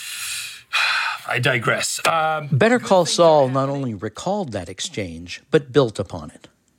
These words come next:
Speaker 2: The part of the spin-off series that was set in the past was all about Jimmy McGill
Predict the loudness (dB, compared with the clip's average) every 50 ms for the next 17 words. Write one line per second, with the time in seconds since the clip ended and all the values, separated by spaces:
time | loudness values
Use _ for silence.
0 | _ _ _ -14 -12 -12 -12 -2 2 2 2 2 4 4 4 4 4 4 2 2
1 | 2 0 0 2 2 2 2 0 -2 -4 -6 -6 -6 -6 -6 -6 -6 -6 -6 -6
2 | -6 -4 -4 -2 -2 0 -2 -2 -2 -4 -8 -6 -2 0 0 0 0 -2 -4 -6
3 | -10 -14 -20 -14 -4 0 0 0 2 2 2 2 2 0 0 0 0 0 0 0
4 | -2 -4 -6 -2 0 0 2 2 2 0 0 0 2 4 4 4 4 2 -2 -6